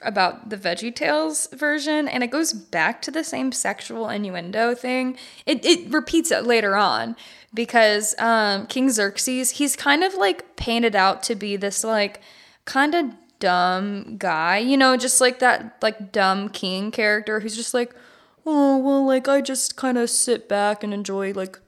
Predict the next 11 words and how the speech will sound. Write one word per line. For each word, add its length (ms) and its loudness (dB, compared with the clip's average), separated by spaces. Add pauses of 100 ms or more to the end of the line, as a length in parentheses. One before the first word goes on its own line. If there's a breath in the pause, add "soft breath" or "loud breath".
the 100 -4
riches 540 -4
that 180 0
are 200 -4
coming 360 -4
to 100 -8
me 100 -6
and 80 -2
everything," 640 -4 (440 loud breath)
which, 180 -4
whatever. 640 2